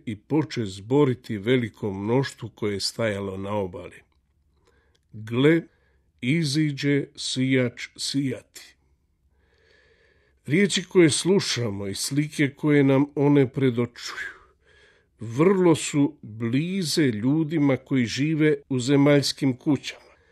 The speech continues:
No istine koje objavljuju ove riječi i ove slike, njima su daleke.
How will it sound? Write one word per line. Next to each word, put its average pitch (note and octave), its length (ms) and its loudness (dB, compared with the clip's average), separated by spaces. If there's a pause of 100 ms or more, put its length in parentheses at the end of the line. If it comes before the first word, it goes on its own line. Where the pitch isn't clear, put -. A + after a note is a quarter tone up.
(720)
No D3 280 6
istine A2+ 640 -2
koje D3+ 380 0
objavljuju F#3 720 6
ove E3 260 8
riječi A#2+ 720 -2 (140)
i B2 140 -2
ove B2+ 220 2
slike, - 560 -6 (600)
njima D3 420 6
su - 360 -4
daleke. G#2 680 -6